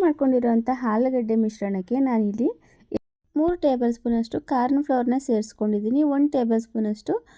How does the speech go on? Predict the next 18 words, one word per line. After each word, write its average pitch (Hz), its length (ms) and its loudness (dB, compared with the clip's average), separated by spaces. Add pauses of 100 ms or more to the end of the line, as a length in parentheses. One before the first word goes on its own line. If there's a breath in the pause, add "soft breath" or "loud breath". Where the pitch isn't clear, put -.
(260 soft breath)
ಖಾರದ 262 320 2
ಪುಡಿ 247 260 -2
ಸೇರಿಸ್ಕೊಂಡಿದ್ದೀನಿ. 214 840 -2 (160)
ರುಚಿಗೆ 262 420 -4
ತಕ್ಕಷ್ಟು 226 540 -6 (140)
ಉಪ್ಪು. 240 360 -4 (500 soft breath)
ನಾನಿಲ್ಲಿ 233 420 2 (120)
ಆಲೂಗಡ್ಡೆನ 262 640 0
ಬೇಯಿಸ್ಕೋಬೇಕಾದ್ರೆ 226 920 -2
ಉಪ್ಪನ್ನು 226 460 0
ಸೇರಿಸ್ಕೊಂಡಿದ್ದೆ. 214 800 -4 (460 soft breath)
ಇಲ್ಲಿ 294 220 2
ನಾವು 247 380 2 (140)
ಎಕ್ಸ್ಟ್ರಾ 240 420 -2 (120)
ಇಂಗ್ರೀಡಿಯೆಂಟ್ಸ್ 240 680 0
ಬಂದು 220 300 0
ಕಾರ್ನ್ 240 500 0
ಫ್ಲೋರು 247 420 0